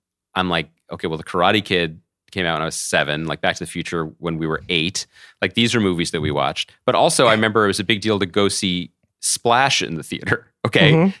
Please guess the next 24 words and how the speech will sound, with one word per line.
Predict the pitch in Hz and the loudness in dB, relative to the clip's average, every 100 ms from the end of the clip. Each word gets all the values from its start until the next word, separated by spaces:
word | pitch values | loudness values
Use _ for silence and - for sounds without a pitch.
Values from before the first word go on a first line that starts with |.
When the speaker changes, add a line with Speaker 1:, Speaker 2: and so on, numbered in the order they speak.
| - | -8
Speaker 1:
Splash | - 175 208 165 - - _ _ - | 0 4 6 4 2 -2 _ _ -2
begins | 143 113 156 160 101 110 107 - _ _ - | -2 4 4 6 4 0 -2 -6 _ _ 0
with | 123 98 | 0 2
John | 127 135 | 2 2
Candy | - 139 135 104 | 2 0 2 0
dropping | 95 101 110 110 | 4 4 4 2
change | 98 127 113 92 - | 2 2 2 0 -2
to | 92 | -2
look | 98 - | -2 -2
up | 101 | -2
the | - | -4
skirts | - 104 - 92 | -2 -2 0 -2
of | 78 | 0
women. | 90 - - | -2 -2 -2
Like, | 110 - _ _ _ _ | -2 -2 _ _ _ _
what | 143 156 | 0 2
I'm | 143 | 4
realizing | 190 240 147 127 120 | 4 4 4 4 2
is | 104 95 - _ _ _ _ - | 0 -2 -8 _ _ _ _ -2
there | 160 | 0
was | 151 180 185 | 4 4 4
no | 147 | 2
kids' | 117 113 98 | 4 2 2
entertainment. | 95 90 156 98 78 | 0 2 0 2 0